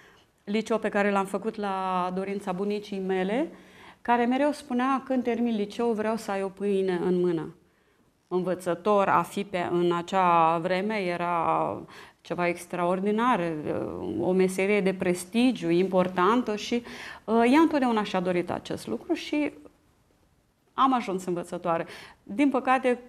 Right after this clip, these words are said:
bunica mea s-a stins cu trei săptămâni înainte de a începe eu, uh, uh, cursurile la școală, ca învățătoare, și toate florile pe care le-am primit atunci de la copii, uh, le-am pus pe mormântul bunicii în semn de recunoștință.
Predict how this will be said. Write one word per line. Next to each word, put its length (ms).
bunica 340
mea 160
s-a 160
stins 340
cu 100
trei 220
săptămâni 500
înainte 360
de 80
a 160
începe 340
eu, 560
uh, 60
uh, 520
cursurile 580
la 340
școală, 540
ca 120
învățătoare, 840
și 200
toate 240
florile 540
pe 120
care 200
le-am 480
primit 320
atunci 440
de 140
la 840
copii, 640
uh, 100
le-am 340
pus 200
pe 120
mormântul 540
bunicii 480
în 80
semn 260
de 380
recunoștință. 720